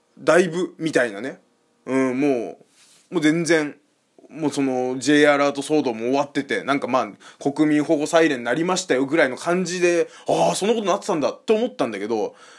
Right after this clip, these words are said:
もうだってそれ僕が起きたのが昨日だから十二時、十三時ぐらいですからね。もうその段階で、もう普通にみんな会社行ってるし、<laughs> まあまあ近くはね、そのなんか、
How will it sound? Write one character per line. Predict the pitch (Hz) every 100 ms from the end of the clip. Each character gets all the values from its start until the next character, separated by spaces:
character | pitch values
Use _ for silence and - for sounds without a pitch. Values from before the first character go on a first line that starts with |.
| - - _ -
も | 240
う |
だ | 240
っ | -
て | 190
そ | 247
れ | 247
僕 | 190 220 262 247
が | 240 262
起 | 226
き |
た | 254
の | 185
が |
昨 | 160 -
日 | 190 190
だ | 175
か | 165
ら | 143
十 | 127 143 170 180 190 190
二 | 190
時、 | 151 143
十 | 175
三 | 165 180
時 | 170
ぐ | 175
ら |
い | 147
で |
す | -
か | 113
ら |
ね。 | 120 139
も | 135
う |
そ | - 220
の | 233
段 | 247 247
階 | 247 254
で、 | 226 214 - - _ _ _
も | 202 214
う |
普 | -
通 | - 269 285 262
に | 277 269 240
み | 214
ん | 240
な | 240
会 | - 233
社 | 233
行 | 233
っ | -
て | -
る | 226
し、 | - 120 110 - _ - - - _
<laughs> | _ _ _ - - -
ま | 226
あ |
ま | 226 220
あ |
近 | - 302 240
く | 233
は | 190
ね、 | 180 208
そ | 185
の | 180
な | 190
ん |
か、 | 170